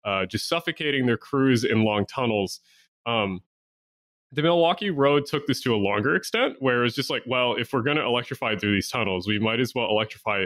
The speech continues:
across this entire section." So they ended up electrifying, I think, like, four hundred and sixty miles through Montana and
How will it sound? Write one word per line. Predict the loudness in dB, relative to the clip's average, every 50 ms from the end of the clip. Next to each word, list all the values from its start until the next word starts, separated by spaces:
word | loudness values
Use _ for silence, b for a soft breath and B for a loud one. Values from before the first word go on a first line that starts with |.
| -2
across | -4 -4 -2 -2 -2 -2 -4
this | -8 -10 -4
entire | -2 -2 -2 -2 -2 -2 -2 0 -2 -2
section." | -4 -8 -10 -8 -10 -12 -12 -14 -16 -18 B B B B B B B
So | _ -4 0 0 0 0 0
they | 0 0
ended | 0 0 2 2
up | 2 2
electrifying, | 2 0 0 0 -2 -4 -4 -2 -2 0 0 0
I | 0
think, | -2 -2 -2
like, | -2 -2 -2 -2
four | -4 _ 0 0 0 0
hundred | 0 -2 -2 -2
and | -2 -6
sixty | -6 -6 -6 -6 -6 -4 -2 0
miles | 0 2 2 0 2 0 0 0 -2
through | -2 0 0 0 2 0
Montana | 0 0 -2 -4 -6 -6 -4 -2 -2 -2
and | -2 -2 -2 -2